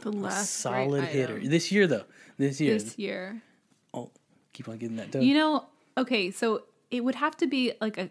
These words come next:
Speaker 1: a couple of items
Speaker 2: Okay,
Speaker 1: together.
Speaker 2: all right.
Speaker 1: Okay. So
Speaker 2: They were
Speaker 1: I
Speaker 2: for you. Those are for you.
Speaker 1: Okay,
Speaker 2: Yeah.
Speaker 1: these are for me. Like,
Speaker 2: Yeah.
Speaker 1: these are super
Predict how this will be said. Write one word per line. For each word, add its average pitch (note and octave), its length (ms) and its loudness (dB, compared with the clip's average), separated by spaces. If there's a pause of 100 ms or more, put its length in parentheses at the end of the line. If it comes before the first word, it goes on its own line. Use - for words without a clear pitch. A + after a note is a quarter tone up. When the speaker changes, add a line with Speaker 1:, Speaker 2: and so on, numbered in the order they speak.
(100)
Speaker 1:
a F3 180 -8
couple G3 460 -2
of F3 180 -4
items F3 420 -2 (100)
Speaker 2:
Okay, C3 120 4
Speaker 1:
together. E3 400 2
Speaker 2:
all C#4 160 0
right. D#3+ 200 2
Speaker 1:
Okay. G#3 440 -2 (400)
So A3 580 2 (140)
Speaker 2:
They D3+ 80 8
were G#3+ 140 12
Speaker 1:
I - 20 8
Speaker 2:
for G3 160 6
you. C#3 340 6
Those C3+ 320 2
are G3 80 4
for E3 160 2
you. C#3 280 4 (140)
Speaker 1:
Okay, D#4+ 280 4
Speaker 2:
Yeah. C3+ 200 2
Speaker 1:
these D4 200 4
are G#4+ 100 6
for F#4 160 2
me. B3 300 4
Like, - 20 0
Speaker 2:
Yeah. A3 140 4
Speaker 1:
these C#4+ 180 4
are D#4+ 140 4
super A#3+ 680 2